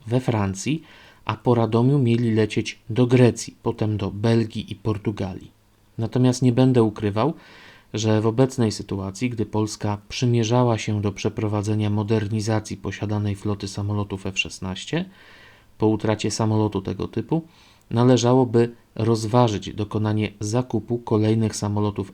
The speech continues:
F szesnaście, chociażby w imię uzupełnienia tej straty, i byłoby to moim zdaniem chyba najlepsze uhonorowanie zmarłego majora pilota Krakowiana. Zresztą o tym, że na pewno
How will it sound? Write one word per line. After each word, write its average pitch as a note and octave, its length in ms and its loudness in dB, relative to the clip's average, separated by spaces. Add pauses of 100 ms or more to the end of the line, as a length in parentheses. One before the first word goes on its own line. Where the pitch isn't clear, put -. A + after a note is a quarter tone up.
F B2+ 180 0
szesnaście, A2+ 640 -4 (540)
chociażby D3 560 2
w A#2+ 180 -6
imię C3 340 2
uzupełnienia A2 720 0
tej G2 180 -4
straty, G#2 560 -4 (560)
i A#2+ 80 0
byłoby B2 380 4
to B2 340 0
moim B2+ 420 4
zdaniem G2+ 480 -2
chyba A2 320 -2
najlepsze A#2 720 0 (120)
uhonorowanie A2+ 840 0
zmarłego G2+ 680 -2 (100)
majora A2 580 0
pilota G2+ 600 -6
Krakowiana. G2+ 640 -6 (880)
Zresztą C3+ 560 2
o B2 140 2
tym, C#3 300 0
że A2+ 160 0
na A2+ 160 0
pewno A#2 460 0